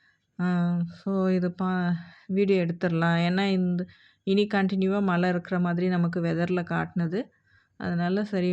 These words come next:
இன்னைக்கு தான் என்னால பறிக்க முடியும். நாளைக்கு எப்படி இருக்கும்? செடி எல்லாமே சாஞ்சு போயிடும். ஏன்னா இப்போவே செடி சாஞ்சிட்டு இருந்தது. அது எல்லாம் கம்பு வச்சு தூக்கி நிறுத்திட்டு தான் நான் பறிச்சிட்டு இருக்கேன்.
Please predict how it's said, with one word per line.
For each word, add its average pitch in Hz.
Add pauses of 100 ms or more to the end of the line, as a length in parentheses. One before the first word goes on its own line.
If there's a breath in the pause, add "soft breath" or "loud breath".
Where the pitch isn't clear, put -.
(120)
இன்னைக்கு 170
தான் 185
என்னால 175
பறிக்க 175
முடியும். 170
நாளைக்கு 170
எப்படி 170
இருக்கும்? 175
செடி 170
எல்லாமே 175
சாஞ்சு 185
போயிடும். 175
ஏன்னா 180
இப்போவே 185
செடி 180
சாஞ்சிட்டு 175
இருந்தது. 165 (480 loud breath)
அது 165
எல்லாம் 170
கம்பு 180
வச்சு 175
தூக்கி 185
நிறுத்திட்டு 170
தான் 208
நான் 196
பறிச்சிட்டு 165
இருக்கேன். 156